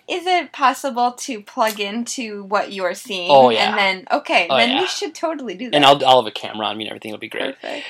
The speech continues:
Speaker 2: So, right now, I do believe it's still a gimmick. But the thing that sucks is, if we wanna get from where we are today,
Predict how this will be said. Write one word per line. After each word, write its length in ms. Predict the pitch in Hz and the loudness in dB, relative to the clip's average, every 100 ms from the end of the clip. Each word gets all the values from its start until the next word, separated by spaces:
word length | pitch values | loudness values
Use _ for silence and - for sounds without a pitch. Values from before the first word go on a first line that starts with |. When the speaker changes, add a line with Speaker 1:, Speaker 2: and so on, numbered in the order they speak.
| - | -6
Speaker 2:
So, 520 | - 208 196 190 - _ _ _ | 4 10 10 8 4 _ _ _
right 320 | 151 170 233 190 | 0 4 4 4
now, 340 | 165 170 165 | 6 8 8
I 120 | 131 | 6
do 320 | 135 120 165 170 | 2 0 2 4
believe 360 | 156 135 135 | 2 0 -2
it's 100 | 127 | -4
still 200 | - 120 | 0 0
a 60 | 107 | 0
gimmick. 420 | - - - - _ - _ _ | -8 -14 -18 -20 _ -20 _ _
But 320 | 135 175 170 - _ | 6 6 6 0 _
the 180 | 165 160 | -2 0
thing 200 | 156 233 | 2 2
that 120 | 214 | 2
sucks 360 | - 180 185 - | 0 0 0 0
is, 280 | 120 107 - 135 - | -2 -2 -10 -14 -8
if 140 | 143 | -4
we 60 | 147 | 4
wanna 220 | 156 214 | 4 4
get 160 | 202 - | 0 -2
from 160 | 156 | -2
where 120 | 139 | 0
we 100 | 127 | 2
are 100 | 117 | 2
today, 480 | 113 - 110 110 175 | 0 -2 -4 -4 -6